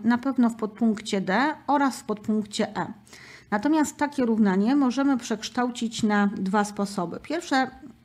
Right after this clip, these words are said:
przekształcenie, którego możemy dokonać, to jest podzielenie obustronne tego równania przez dwa, przez co my uzyskamy A plus B, które jest równe liczbie piętnaście. Przy czym popatrzmy, że takiego równania w żadnym z tych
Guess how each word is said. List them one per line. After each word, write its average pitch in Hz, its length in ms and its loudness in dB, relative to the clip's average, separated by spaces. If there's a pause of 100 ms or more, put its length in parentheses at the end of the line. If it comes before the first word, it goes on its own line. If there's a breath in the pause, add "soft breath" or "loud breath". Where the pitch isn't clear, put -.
(220)
przekształcenie, 220 880 0 (480 loud breath)
którego 254 320 0
możemy 240 360 2
dokonać, 208 520 -2
to - 120 -4
jest 233 140 -4
podzielenie 254 760 0 (160)
obustronne 233 600 0
tego 214 260 -2
równania 220 380 2
przez 202 300 -4
dwa, 196 400 2
przez 240 240 -6
co 240 120 -2
my 254 120 4
uzyskamy 220 800 -2 (380 loud breath)
A 269 140 4
plus 226 280 -2
B, 226 280 2
które 226 260 0
jest 226 240 -2
równe 214 320 0
liczbie 202 380 0 (140)
piętnaście. 202 720 0 (500 loud breath)
Przy 254 180 -2
czym 302 240 2
popatrzmy, 277 380 2
że 233 80 0
takiego 240 420 -2
równania 233 640 4
w 196 80 -8
żadnym 233 440 2
z 214 120 -4
tych 214 320 -4